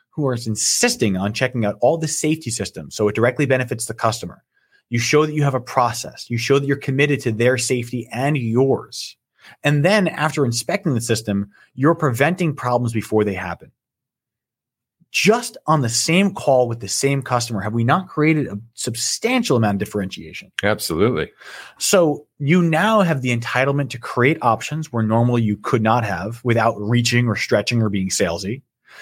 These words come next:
Speaker 1: The customer has seen the additional value of you being there. And as you mentioned, even if you had that base G F I, you could be offering your first class membership as a way of bridging the gap.
Speaker 2: So simple math,
Speaker 1: Mm-hmm.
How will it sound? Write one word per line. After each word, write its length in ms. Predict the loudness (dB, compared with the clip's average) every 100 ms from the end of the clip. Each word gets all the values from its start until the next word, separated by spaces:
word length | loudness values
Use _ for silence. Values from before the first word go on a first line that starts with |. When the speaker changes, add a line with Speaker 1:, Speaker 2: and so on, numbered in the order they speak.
| -4
Speaker 1:
The 80 | -4
customer 540 | -2 0 0 2 2 2
has 140 | 0
seen 220 | -2 -2
the 80 | 0
additional 400 | 0 0 0 0
value 400 | 2 4 4 0
of 80 | 0
you 100 | -2
being 340 | 0 0 0 -2
there. 340 | -6 -12 -14 _ _ _ _ -10 0
And 160 | 0 2
as 240 | 2 2
you 100 | 2
mentioned, 560 | 2 0 0 -2 -4 -8 _ _ 0
even 220 | 2 4
if 100 | 4
you 100 | 2
had 300 | 2 2 2
that 200 | 0 0
base 240 | -2 -4
G 200 | -4 -2
F 160 | 0 2
I, 140 | 2
you 180 | 2 2
could 160 | 0 0
be 80 | 0
offering 420 | 0 -2 0 0
your 80 | 0
first 320 | 0 -2 0
class 300 | 0 0 0
membership 400 | 0 0 -2 -4
as 140 | -2
a 60 | 0
way 200 | 2 0
of 180 | -2 -2
bridging 300 | 0 0 -4
the 80 | -6
gap. 320 | -12 -14 -18 _ _
Speaker 2:
So 280 | -2 0 0
simple 360 | 2 2 2
math, 400 | 2 2 0 -4 -16 _ -4
Speaker 1:
Mm-hmm. 220 | 0 0